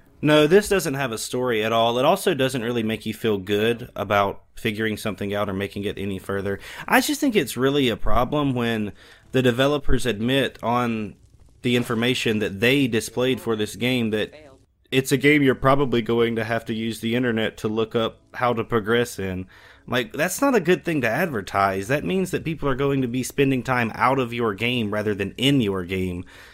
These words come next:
Like, I don't want to have to use a walkthrough or a guide to figure things out. I would rather the game be challenging, yes, but also not completely impossible, because the puzzles are so random that there's just absolutely no way to even know where to start.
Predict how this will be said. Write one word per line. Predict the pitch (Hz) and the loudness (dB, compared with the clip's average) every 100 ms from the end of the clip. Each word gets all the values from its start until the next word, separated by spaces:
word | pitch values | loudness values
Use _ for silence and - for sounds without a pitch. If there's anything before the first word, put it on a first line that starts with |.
| - | -8
Like, | - 123 | 0 4
I | 131 | 6
don't | 180 143 | 6 4
want | 139 135 | 2 2
to | |
have | 123 120 | 0 0
to | 110 | -2
use | 110 | -2
a | 101 | -2
walkthrough | 98 101 - 104 | -2 -2 -2 -4
or | 92 98 | -2 -4
a | 90 | -2
guide | 95 98 95 85 | 2 2 2 -4
to | 95 | -6
figure | 104 95 92 | -4 -4 -6
things | 92 92 92 | -6 -6 -4
out. | 92 87 | -4 0
I | 104 | 0
would | 131 120 | 2 2
rather | 123 127 117 | 2 2 0
the | 107 | -2
game | 104 127 123 | -2 -2 -2
be | 107 110 101 - - - _ | -2 -4 -6 -10 -20 -20 _
challenging, | - 113 170 196 127 120 113 | 0 4 4 4 2 0 -2
yes, | 127 143 98 - | 0 0 -2 -6
but | 110 | -2
also | 117 143 - 131 | 0 0 0 -2
not | 120 120 - | 0 -2 -2
completely | 107 95 135 110 113 | -6 -2 -4 -2 -4
impossible, | 101 - 135 143 104 104 | -6 -2 -2 -2 -4 -4
because | 98 101 113 104 | -4 -4 -6 -6
the | |
puzzles | 98 127 117 110 101 | -6 -4 -4 -6 -8
are | |
so | - - 147 196 | -10 -6 0 2
random | 117 117 180 117 87 82 82 - - - | 2 2 2 0 -4 -10 -16 -20 -20 -8
that | 110 123 120 | 0 2 4
there's | 135 131 | 4 2
just | 127 135 | 0 -4
absolutely | 127 - 131 117 113 | -4 -2 -2 0 0
no | 117 123 | 0 0
way | 120 120 | 0 0
to | - | -2
even | 113 107 110 101 | -4 -2 -2 0
know | 107 107 | 0 0
where | 95 113 | 0 0
to | 90 | 0
start. | - - 104 85 - - | -4 -2 0 -2 -10 -20